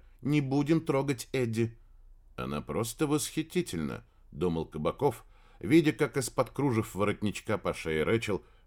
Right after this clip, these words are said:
поднимается румянец. «Я не могу этого сделать и не хочу», сказала она. «Налить тебе апельсинового сока?»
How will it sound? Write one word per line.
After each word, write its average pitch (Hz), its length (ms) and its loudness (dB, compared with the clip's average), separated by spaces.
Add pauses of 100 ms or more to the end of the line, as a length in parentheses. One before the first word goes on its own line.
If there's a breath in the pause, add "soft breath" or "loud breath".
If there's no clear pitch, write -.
(100)
поднимается 87 720 0
румянец. 67 480 -4 (320)
«Я 131 280 -2
не 196 160 4
могу 143 500 2 (120)
этого 147 320 -2
сделать 78 440 -4 (400)
и 165 120 4
не 196 140 4
хочу», 139 500 -6 (340)
сказала 78 580 0
она. 73 220 -2 (460)
«Налить 202 340 -2
тебе 101 220 0
апельсинового 87 640 -2
сока?» - 380 -8